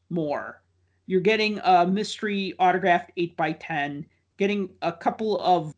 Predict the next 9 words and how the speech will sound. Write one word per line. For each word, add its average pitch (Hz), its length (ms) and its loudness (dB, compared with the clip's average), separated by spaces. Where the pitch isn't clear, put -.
basketball 190 640 2
cards, 165 500 0
you're 170 80 0
getting 180 320 2
a 170 80 0
football 180 440 2
card 156 360 -2
set. - 500 -8
So 165 480 0